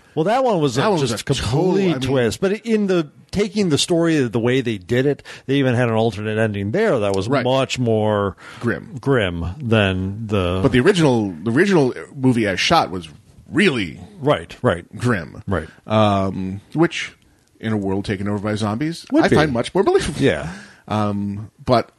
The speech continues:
Speaker 2: when I finally saw, I waited for it to come on streaming, and I finally saw World War Z.
Speaker 1: Mm-hmm.
Speaker 2: And it was so, you know, part of this was 'cause I knew ahead of time that the third act was redone.
Speaker 1: Yeah.
Speaker 2: Was a complete redo.
Speaker 1: Right.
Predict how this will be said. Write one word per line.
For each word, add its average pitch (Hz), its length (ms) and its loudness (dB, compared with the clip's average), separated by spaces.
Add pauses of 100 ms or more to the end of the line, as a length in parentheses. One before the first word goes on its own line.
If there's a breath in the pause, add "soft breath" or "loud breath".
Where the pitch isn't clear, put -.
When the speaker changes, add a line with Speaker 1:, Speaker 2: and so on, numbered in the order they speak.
Speaker 2:
when 127 220 -2
I 165 100 4
finally 165 500 2
saw, 135 360 2
I 107 140 -4
waited 143 240 -2
for 147 80 -4
it 120 60 -2
to 123 40 -16
come 110 200 -4
on 104 100 -4
streaming, 76 380 -10
and 78 100 -10
I 92 40 -10
finally 104 280 -2
saw 98 260 0
World 90 300 0
War 85 220 4
Z. 67 340 -6
Speaker 1:
Mm-hmm. 107 240 4 (880 loud breath)
Speaker 2:
And 127 380 0
it 131 60 -4
was 127 120 -6
so, 156 880 0 (180)
you 143 60 -10
know, 113 80 -6
part 170 240 0
of 185 60 2
this 175 100 -4
was 143 100 -6
'cause 135 80 0
I 123 60 2
knew 113 300 2
ahead 117 260 0
of 110 80 -4
time 95 380 -8
that 92 240 -8
the 98 100 -8
third 104 320 0
act 90 500 -4 (300)
was 101 180 -4
redone. 95 580 -2 (200)
Speaker 1:
Yeah. - 240 0 (140)
Speaker 2:
Was 95 180 -6
a - 60 -12
complete - 400 0
redo. 65 360 -10
Speaker 1:
Right. 80 220 0